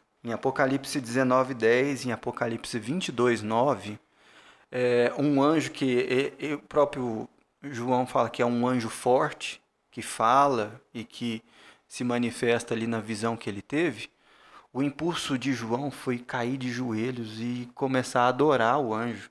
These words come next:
E a resposta nas duas ocasiões do anjo foi: "Levanta,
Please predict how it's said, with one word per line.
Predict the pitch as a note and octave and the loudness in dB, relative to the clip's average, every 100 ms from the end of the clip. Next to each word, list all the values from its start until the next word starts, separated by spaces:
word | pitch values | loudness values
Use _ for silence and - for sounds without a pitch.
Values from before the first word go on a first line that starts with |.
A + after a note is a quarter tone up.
| _ | _
E | C3 | 4
a | C#3+ | 6
resposta | D3 D3+ - - C#3 D#3 D#3 | 6 4 2 2 4 4 0
nas | C#3 A#2+ | 0 0
duas | A2 C#3 A3 F#3 - | -2 -2 0 -2 -6
ocasiões | - - B2+ G#2+ G#2 C3+ D3 | -10 -2 -2 -2 -4 -4 -4
do | A#2+ B2 | -4 -2
anjo | C3 C#3 C3 | 0 -2 -6
foi: | - B2+ G#2+ G2 _ _ _ | -2 -2 -2 -6 _ _ _
"Levanta, | A2+ C3+ B2+ C3+ G#3 - A2+ | 0 0 2 2 2 0 -4